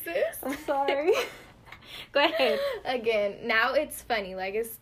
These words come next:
Speaker 1: stuff we can laugh about. But in elementary school,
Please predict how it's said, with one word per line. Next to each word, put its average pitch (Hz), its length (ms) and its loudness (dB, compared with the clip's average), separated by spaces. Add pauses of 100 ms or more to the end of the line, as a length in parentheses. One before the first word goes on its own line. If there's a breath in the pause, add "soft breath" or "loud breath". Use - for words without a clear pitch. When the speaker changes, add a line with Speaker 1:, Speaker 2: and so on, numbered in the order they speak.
(120)
Speaker 1:
stuff 220 340 -2
we 233 120 -4
can 220 140 -8
laugh 196 240 -8
about. - 340 -12 (100)
But 214 240 -4 (600 soft breath)
in 226 480 -6
elementary 262 600 -4
school, 277 540 -10